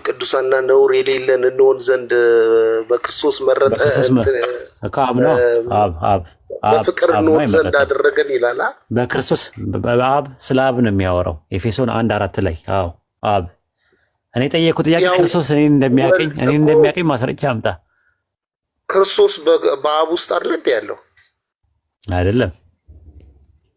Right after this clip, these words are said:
Speaker 2: አይደለም። እውቀታችሁ
Speaker 1: ከአብ ዘንድ
Speaker 2: ይለያያል።
Speaker 1: ወጥቼ
Speaker 2: ማቴዎስ ወንጌል
Speaker 1: መጣሁ፣
Speaker 2: ማ-፣
Speaker 1: ከአብ
Speaker 2: ማቴዎስ
Speaker 1: ዘንድ ወጥቼ መጣሁ እኮ
Speaker 2: እኮ
Speaker 1: አለ።
Speaker 2: coming forth ነው። ኤርኮማይ ነው የሚለው መምጣትን ነው የሚያሳየው። እሱማ መ-፣ መጥምቁ ዮሐንስም መጥቷል። እሱ አይደለም ነጥባችን።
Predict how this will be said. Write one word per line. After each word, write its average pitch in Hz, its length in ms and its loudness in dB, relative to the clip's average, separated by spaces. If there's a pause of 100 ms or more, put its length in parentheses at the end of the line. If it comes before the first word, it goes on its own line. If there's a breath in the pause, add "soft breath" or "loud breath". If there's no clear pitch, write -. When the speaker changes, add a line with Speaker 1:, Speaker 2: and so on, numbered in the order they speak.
(500)
Speaker 2:
አይደለም። 110 360 0
እውቀታችሁ 110 360 -2
Speaker 1:
ከአብ 165 120 2
ዘንድ 123 120 2
Speaker 2:
ይለያያል። 90 280 0
Speaker 1:
ወጥቼ 98 100 0
Speaker 2:
ማቴዎስ 147 280 0
ወንጌል 143 280 2
Speaker 1:
መጣሁ፣ 135 100 2
Speaker 2:
ማ-፣ 135 100 0 (220 loud breath)
Speaker 1:
ከአብ 131 240 -2
Speaker 2:
ማቴዎስ 131 360 2
Speaker 1:
ዘንድ 139 80 4
ወጥቼ - 280 -2 (120)
መጣሁ 123 320 0
እኮ 120 140 -4
Speaker 2:
እኮ 110 180 0
Speaker 1:
አለ። 156 160 0
Speaker 2:
coming 139 300 2
forth 123 300 -2
ነው። 131 180 2 (180)
ኤርኮማይ 117 460 -2
ነው 104 100 0
የሚለው 92 240 0
መምጣትን 110 440 -2
ነው 92 100 0
የሚያሳየው። 85 500 -4 (280)
እሱማ - 260 -4
መ-፣ 123 180 2
መጥምቁ 120 280 0
ዮሐንስም 123 400 0
መጥቷል። 92 380 -4 (520 loud breath)
እሱ 110 140 -4
አይደለም 127 340 2
ነጥባችን። 92 560 -4